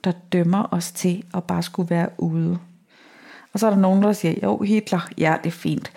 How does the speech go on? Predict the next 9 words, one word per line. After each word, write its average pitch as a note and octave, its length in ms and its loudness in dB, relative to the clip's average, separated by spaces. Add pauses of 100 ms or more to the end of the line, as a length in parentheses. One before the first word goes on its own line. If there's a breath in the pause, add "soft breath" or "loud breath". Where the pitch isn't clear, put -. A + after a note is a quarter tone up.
(380 loud breath)
Men G#3+ 260 4 (300)
helt B3 200 4
generelt, E3 720 0 (200)
så - 160 -6
tror - 200 -8
jeg - 120 -2 (220)
altid - 440 -2 (100)
på G3 120 -2
nybegyndelser. F#3 800 2